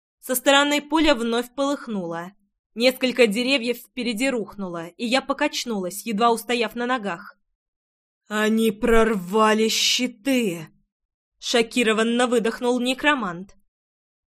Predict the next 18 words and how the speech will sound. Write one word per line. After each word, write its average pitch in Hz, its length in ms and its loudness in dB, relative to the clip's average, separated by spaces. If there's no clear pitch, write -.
«У 196 100 -2
меня 220 320 6
нет 233 240 4
времени. 180 640 -2
Вернись 233 640 2
в 196 100 -6
дом». 170 460 -2
Он 339 180 0
легонько 302 460 2
подтолкнул 254 800 -4
меня 208 260 0
в 208 60 -6
сторону 214 420 -2
особняка 233 600 -2
и 254 80 -2
побежал 240 460 0
к - 140 -20
полю. 160 380 -8